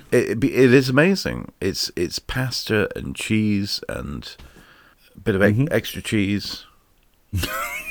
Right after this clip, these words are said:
Speaker 2: So a bit more cheese on top of that
Speaker 1: Bit,
Speaker 2: cheese.
Speaker 1: bit more cheese on top of that. And then, and then a bit of cheese sprinkled on top, and then,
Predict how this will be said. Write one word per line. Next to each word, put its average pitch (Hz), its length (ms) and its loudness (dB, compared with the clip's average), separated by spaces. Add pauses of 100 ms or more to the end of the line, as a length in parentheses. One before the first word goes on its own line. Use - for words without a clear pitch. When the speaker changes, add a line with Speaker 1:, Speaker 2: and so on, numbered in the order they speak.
(500)
Speaker 2:
So - 160 4
a 220 60 6
bit 135 180 2
more 143 220 8
cheese 120 400 4
on 113 140 6
top 143 180 2
of 98 60 2
that 85 120 4
Speaker 1:
Bit, - 60 -8
Speaker 2:
cheese. 87 300 4
Speaker 1:
bit 147 120 6
more 123 160 6
cheese 120 300 0
on 120 80 2
top 147 120 -8
of - 40 -4
that. - 100 -2
And 147 140 6
then, 156 160 8
and 135 260 8
then 113 400 6
a 120 60 2
bit 135 180 4
of 131 120 2
cheese 120 320 4
sprinkled 127 500 4
on 90 160 4
top, 58 480 0
and 98 160 6
then, 95 680 4